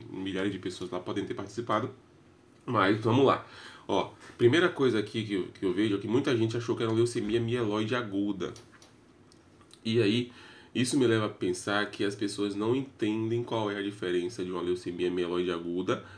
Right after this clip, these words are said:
pra uma leucemia mieloide crônica, tá? Vamos aqui. Ah, uma coisa interessante, pessoal, esse P D F aqui dessa, que eu tô usando aqui,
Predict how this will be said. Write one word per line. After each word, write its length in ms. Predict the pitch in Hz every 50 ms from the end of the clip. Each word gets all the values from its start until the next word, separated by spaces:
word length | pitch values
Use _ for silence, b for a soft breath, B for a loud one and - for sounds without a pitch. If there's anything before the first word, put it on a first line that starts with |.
| B - -
pra 100 | 107 101
uma 80 | 98
leucemia 480 | 98 101 98 - - 95 95 98 101 98
mieloide 580 | 104 104 101 98 92 95 98 101 101 - - - - - - - _ _ -
crônica, 520 | - 110 101 101 98 90 85 67 - - - - - - - - - -
tá? 240 | - 87 95 110 113 - - - - - - - - - - - - - - - -
Vamos 300 | 113 101 98 101 95 101
aqui. 460 | 98 95 - - 110 117 131 - - B B B B B B B B B B B B B - - - - - - -
Ah, 260 | 113 117 110 110 - - -
uma 120 | 104 98
coisa 180 | - 107 104 98
interessante, 480 | 92 95 95 101 - - 107 107 113
pessoal, 320 | 110 - 104 - 101 98 98
esse 180 | 107 107 -
P 140 | - - 127
D 160 | 110 113 104 98 101 101 117
F 220 | 131 - - - 113
aqui 280 | 98 95 - - 107
dessa, 600 | 95 101 101 98 - - 85 82 85 85 - - - B B B B B B - - - -
que 80 | -
eu 60 | 95
tô 100 | - 92
usando 420 | 92 90 87 90 95 104 107 104 101
aqui, 340 | 90 90 - 98 101 110